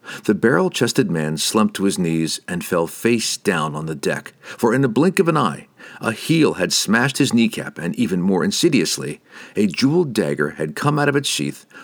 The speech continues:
poked his heart, and returned to rest on the assassin's hip.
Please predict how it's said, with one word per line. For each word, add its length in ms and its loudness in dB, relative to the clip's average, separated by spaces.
poked 340 2
his 180 2
heart, 260 -2
and 140 -2
returned 400 0
to 120 0
rest 340 0
on 100 -2
the 80 0
assassin's 540 -4
hip. 200 -6